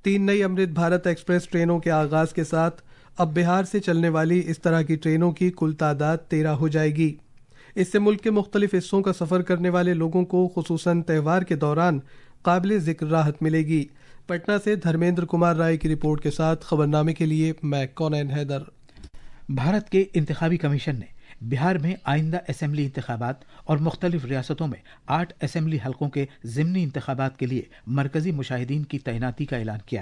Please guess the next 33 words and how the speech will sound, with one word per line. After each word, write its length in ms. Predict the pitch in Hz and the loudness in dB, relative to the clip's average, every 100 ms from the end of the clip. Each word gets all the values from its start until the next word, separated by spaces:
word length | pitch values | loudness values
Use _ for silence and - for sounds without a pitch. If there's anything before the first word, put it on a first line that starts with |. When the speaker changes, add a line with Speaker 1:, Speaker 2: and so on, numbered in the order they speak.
| - | -8
Speaker 2:
ہے۔ 60 | - - _ - | -16 -20 _ -8
مشاہدین 500 | 127 135 135 127 143 | -6 -2 -2 0 -2
نے 180 | 135 151 - - | 0 -2 -6 -10
عام، 300 | - 131 151 156 _ - | -4 -2 -2 -4 _ -6
پولیس 360 | 131 147 143 - | -2 -2 -4 -6
اور 140 | 143 147 | -6 -4
اخراجات 560 | 135 139 135 139 135 - | -6 -4 -4 -2 -4 -6
مشاہدین 440 | 120 123 117 120 | -6 -4 -4 -6
شامل 320 | 107 117 135 131 | -6 -4 -4 -4
ہیں۔ 100 | 151 _ _ - - | -8 _ _ -14 -2
تین 160 | 190 190 | 0 2
سو 120 | 185 | 0
بیس 320 | 180 185 - - | 0 -2 -6 -2
آئی 200 | 151 151 | 0 2
اے 80 | 170 | 0
ایس 240 | - - - - - | -4 -12 -18 -20 -12
اور 240 | - 143 135 - | -2 -2 -2 -6
ساٹھ 420 | - - 160 165 - | -10 -2 0 -2 -2
آئی 200 | 151 147 | -2 0
پی 120 | 151 | -2
ایس 160 | 139 - | -4 -4
افسران 400 | 135 - 131 131 | -10 -6 -4 -4
سمیت 360 | - 127 135 135 _ - | -4 -4 -4 -6 _ -4
کل 180 | 151 131 120 | -2 -2 -2
چار 160 | 135 | -4
سو 160 | 127 139 | -4 -6
ستر 380 | - 143 - 175 - | -6 -8 -4 -6 -6
افسران 380 | 123 - 135 113 - - | -8 -4 -4 -6 -12 -4
مرکزی 440 | 135 143 165 160 | -2 -2 -2 -2
مشاہدین 520 | 151 127 131 120 156 165 | -2 -4 -6 -4 -4 -4
کے 100 | 135 | -6
طور 180 | 127 | -8
پر 160 | 117 | -6